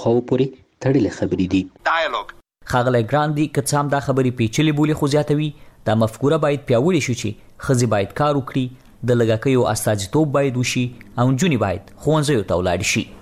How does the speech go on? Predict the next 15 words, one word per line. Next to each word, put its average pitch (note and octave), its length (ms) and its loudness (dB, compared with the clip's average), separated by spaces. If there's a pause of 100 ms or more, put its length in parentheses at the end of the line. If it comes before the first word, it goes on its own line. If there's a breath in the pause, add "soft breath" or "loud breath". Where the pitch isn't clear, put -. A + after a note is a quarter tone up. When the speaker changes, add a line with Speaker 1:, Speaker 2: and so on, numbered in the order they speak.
(440 loud breath)
Speaker 3:
د F#3+ 220 2
کډوالو G3 420 2
لپاره F#3 400 0
د D#3 120 0
ملګرو C#3 340 0
ملتونو B2+ 480 2
لوی F#3 180 2
کمشنر A2 460 0
وایي، D3 260 0 (340 soft breath)
طالبان C#3 480 2
باید C3+ 240 2
دا C#3 80 2 (140)
درک G3 260 0
کړي A#2+ 160 -2
چې - 400 -12